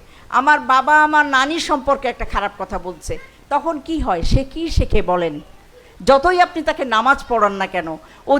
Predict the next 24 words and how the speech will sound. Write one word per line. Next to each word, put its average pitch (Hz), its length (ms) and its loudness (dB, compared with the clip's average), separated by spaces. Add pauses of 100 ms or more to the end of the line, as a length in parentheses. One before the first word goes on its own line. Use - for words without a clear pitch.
(140)
জেনে 254 300 2
যায় 180 280 2
যে 185 120 0
আমরা 190 240 0
হিপোক্রিট। 214 760 -2 (1800)
আমরা 190 240 -10
বাবা 208 260 -2
মা 247 140 -2
যেমন 254 320 -2
হব, 262 380 -4 (240)
আমাদের 190 240 -10
সন্তানও 175 520 -6
সেরকম 151 520 -10
হবে। 151 220 -14 (1080)
আমরা 254 240 0
সব 330 400 4 (140)
কিছু, 226 320 -4
সব 311 260 4 (120)
কিছু 311 300 -6
ভালো 240 300 0
ওর 254 200 4
ভিতরে 294 340 0
দেখতে 226 320 -4
চাই, 170 300 -4